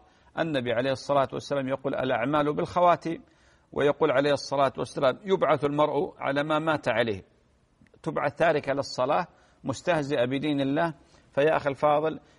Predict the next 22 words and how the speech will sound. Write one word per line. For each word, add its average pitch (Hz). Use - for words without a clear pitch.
اجتهد 127
الآن 135
عليها، 104
تاجر 143
مع 143
الله 151
فيها، 107
تاجر 135
مع 120
الله 139
فيها. 113
كيف 185
التجارة 147
مع 127
الله؟ 131
بدعوتها. 120
وهناك 151
أساليب 160
كثيرة 143
يا 107
أخوي 113
الفاضل، 113